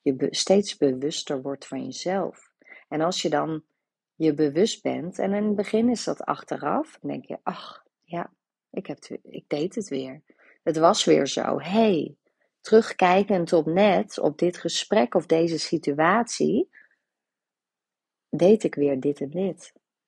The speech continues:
En zo kun je een patroon doorbreken. Of ja, zo kun je je, word je je elke keer weer een klein stapje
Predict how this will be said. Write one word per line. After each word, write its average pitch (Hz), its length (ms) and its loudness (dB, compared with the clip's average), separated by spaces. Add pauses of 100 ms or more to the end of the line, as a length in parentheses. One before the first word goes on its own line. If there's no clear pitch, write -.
(140)
En 175 100 -4
zo 175 320 6
kun 175 280 0
je 165 100 -4
een 143 420 -4
patroon 190 560 4
doorbreken. - 880 -2
Of - 360 -4 (2750)
ja, - 140 -8
zo 185 340 2
kun 185 320 -2
je 156 160 -2
je, 139 320 -4 (1080)
word 190 220 -4
je - 100 0
je - 220 -2
elke 247 360 2
keer 147 420 0
weer 143 520 2
een 165 200 -12
klein 247 320 0
stapje - 580 -6